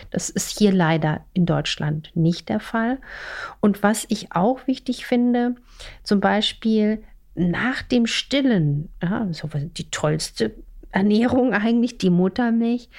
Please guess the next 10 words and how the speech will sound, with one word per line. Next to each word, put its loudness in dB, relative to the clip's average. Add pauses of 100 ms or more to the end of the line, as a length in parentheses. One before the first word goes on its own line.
(240)
da -2
schon 2
den 2
Grundstein 0
für -4
eine 0
gute -2
Ernährung 0
zu -6
legen. 0